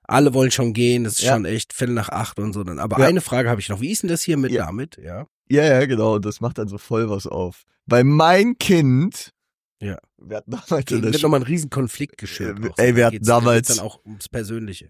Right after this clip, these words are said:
Speaker 2: Meine Mutter hat mir das erzählt, als sie damals vom Elternabend wieder kam in der Grundschule. Wir sollten Flötenunterricht kriegen. Und eine Mutter hat gesagt, findet sie nicht gut, weil ihre Tochter spielt Klavier und dass das sich dann ins Gehege käme. Alter,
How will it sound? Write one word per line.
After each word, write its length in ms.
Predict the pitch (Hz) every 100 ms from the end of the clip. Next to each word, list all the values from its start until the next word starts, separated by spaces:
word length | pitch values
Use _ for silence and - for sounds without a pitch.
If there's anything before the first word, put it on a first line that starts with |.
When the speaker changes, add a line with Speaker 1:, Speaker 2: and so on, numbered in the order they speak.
| _
Speaker 2:
Meine 240 | 113 117 113
Mutter 240 | 120 135
hat 160 | 117 113
mir 120 | 107
das 140 | 98
erzählt, 320 | 101 - 107
als 140 | 104 -
sie 60 |
damals 280 | - 104 101
vom 140 | - 101
Elternabend 560 | 101 110 92 92 92
wieder 180 | 95 95
kam 220 | - 98
in 60 | 98
der 100 | 92
Grundschule. 720 | 104 123 123 - 92 101 110 107
Wir 80 | 92
sollten 280 | 98 -
Flötenunterricht 1080 | 98 - 107 127 - 101 87 92 92 92 -
kriegen. 400 | - 95 92 117 127 _ _
Und 220 | - 104 -
eine 380 | 120 156 156 156
Mutter 340 | 143 - 113
hat 160 | 104 -
gesagt, 460 | 107 104 107 110 _ _
findet 380 | - 127 127 -
sie 140 | 110
nicht 220 | 117 110
gut, 260 | - 120 -
weil 120 | 90
ihre 180 | 107 104
Tochter 320 | - 113 113
spielt 260 | - 113 -
Klavier 540 | - 95 101 110 104
und 240 | 69 92 101
dass 140 | -
das 160 | 98 -
sich 160 | 98
dann 260 | 98 98 98
ins 200 | 92 -
Gehege 360 | 104 101 98
käme. 380 | - 92 90 87 - _ _ _ _ _
Alter, 720 | - 117 120 120 117 113 107